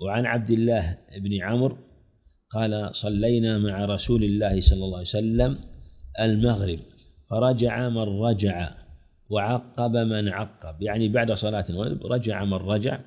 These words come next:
وعقب من عقب، يعني، بقي عند، بقي بعد الصلاة ولم يرجع. وهذا التعقيب هو نوع من الرباط، كما في حديث أبي هريرة: "ألا أدلكم على ما يمحو به الخطأ ويرفع به الدرجات؟"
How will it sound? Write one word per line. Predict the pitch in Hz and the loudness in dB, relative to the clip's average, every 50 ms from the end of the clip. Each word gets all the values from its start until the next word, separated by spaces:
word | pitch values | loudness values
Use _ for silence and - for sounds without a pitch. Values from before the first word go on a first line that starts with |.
| - 87 | -14 -10
وعقب | 90 101 113 - - - 92 92 | -6 -6 -6 -8 -8 -8 -6 -4
من | 95 95 85 | -2 -2 -4
عقب، | 90 101 117 - - - 147 151 - - - - - - - - - _ _ _ _ _ _ - - _ _ _ - | -4 -4 -6 -6 0 2 2 2 2 0 -14 -20 -20 -20 -20 -20 -20 _ _ _ _ _ _ -20 -20 _ _ _ -6
يعني، | 80 87 95 95 95 101 98 98 104 101 | -2 0 2 4 4 2 2 2 2 2
بقي | 95 104 135 123 - 117 107 107 | 4 4 4 2 4 2 0 0
عند، | 104 90 95 107 104 101 95 101 98 87 87 92 | 0 0 0 0 2 2 2 2 0 0 -2 2
بقي | 117 123 120 - 101 101 101 | 2 2 2 2 -2 -2 0
بعد | 95 90 92 92 | 0 -2 -2 -4
الصلاة | 87 - - - 98 98 98 104 113 127 127 127 131 - - _ _ _ _ _ _ - | -4 -6 -6 -6 -4 -2 0 0 2 2 0 0 -2 -6 -20 _ _ _ _ _ _ -6
ولم | - 107 110 110 104 104 101 | -2 0 2 2 2 4 4
يرجع. | 104 110 113 123 120 117 143 143 139 - - - _ _ _ _ _ _ _ _ - | 4 4 4 2 0 2 2 0 0 -2 -8 -18 _ _ _ _ _ _ _ _ -4
وهذا | 104 104 107 110 104 98 120 127 127 120 110 117 113 | -2 0 2 2 2 2 2 2 2 2 2 2 0
التعقيب | - - - 110 92 85 - 113 117 139 113 | -2 -2 -6 -4 -4 -4 -4 -2 -2 0 2
هو | 117 104 110 110 110 | 2 2 4 4 4
نوع | 123 131 123 101 104 107 | 4 4 4 4 2 0
من | 104 104 101 | 2 2 2
الرباط، | 95 95 101 98 101 113 131 143 135 - | 2 2 0 2 2 0 0 0 -2 -2
كما | 156 165 156 131 | 0 2 2 2
في | 117 110 | 2 2
حديث | - 98 101 107 101 | 0 -2 -2 0 0
أبي | 98 92 | 0 0
هريرة: | 95 98 101 110 120 127 139 139 123 98 - - - _ _ - - - - - - _ _ _ - - | 0 0 0 2 2 2 4 4 2 0 -2 -10 -20 _ _ -20 -20 -20 -20 -20 -20 _ _ _ -8 -6
"ألا | 104 107 107 107 | -4 -2 -2 -2
أدلكم | 104 98 110 107 101 98 87 90 73 | 0 -2 -2 -2 -2 -2 -4 -6 -6
على | 87 104 104 104 104 | -4 -4 -2 0 0
ما | 104 107 107 | 0 0 2
يمحو | 110 104 95 - 95 95 95 92 87 87 85 67 90 | 0 0 -2 -2 -4 -2 -2 -4 -4 -6 -8 -6 -2
به | 101 98 | -2 -2
الخطأ | 92 - - 85 - 92 101 101 80 64 | -2 -2 -6 -8 -6 -6 -6 -4 -4 -4
ويرفع | 82 98 101 104 98 90 85 | -2 -2 -2 -2 -4 -4 -6
به | 87 101 | -4 -4
الدرجات؟" | 90 92 95 95 95 107 107 | -4 -4 -6 -6 -6 -6 -8